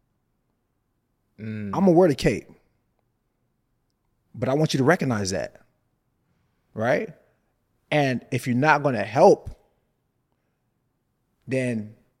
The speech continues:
Speaker 2: show appreciation, show gratitude, right?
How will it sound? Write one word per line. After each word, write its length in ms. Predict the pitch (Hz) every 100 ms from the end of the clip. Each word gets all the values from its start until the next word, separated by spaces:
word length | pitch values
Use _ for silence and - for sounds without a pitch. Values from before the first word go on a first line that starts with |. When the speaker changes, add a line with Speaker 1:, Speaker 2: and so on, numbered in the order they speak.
| _ _ _ _ _ _ _ _ _ _ _ _
Speaker 2:
show 200 | - 135
appreciation, 760 | 127 139 117 123 135 - - - _ _ _ _ _ _
show 220 | - 120
gratitude, 720 | 98 120 117 110 - 98 92 - _ _ _ _
right? 360 | - 104 117